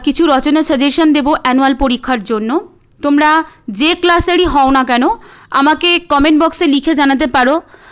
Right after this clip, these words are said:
আহ, এটা কিন্তু আমি ক্লাস সিক্সের জন্য আমি দিয়েছি আজকে সাজেশনটা অ্যানুয়াল পরীক্ষার। তোমরা যে ক্লাসেই পড়ো না কেন, আমাকে, আহ, যদি চাও যে অ্যানুয়াল পরীক্ষায় কী কী ধরনের কোয়েশ্চেনগুলো আসার চান্স আছে রচনার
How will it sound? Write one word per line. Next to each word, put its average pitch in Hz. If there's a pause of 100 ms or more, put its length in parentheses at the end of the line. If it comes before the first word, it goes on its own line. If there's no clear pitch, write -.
(200)
আহ, 240
এটা 269
কিন্তু 330
আমি 359
ক্লাস 320
সিক্সের 330
জন্য 311
আমি 262
দিয়েছি 214
আজকে 240
সাজেশনটা 233 (140)
অ্যানুয়াল 233
পরীক্ষার। 233 (580)
তোমরা 311
যে 277
ক্লাসেই 339
পড়ো 294
না 247
কেন, 247
আমাকে, 294
আহ, 233
যদি 262
চাও 247
যে 254
অ্যানুয়াল 285
পরীক্ষায় 330
কী 294
কী 359
ধরনের 330
কোয়েশ্চেনগুলো 294
আসার 262 (100)
চান্স 247
আছে 247
রচনার 247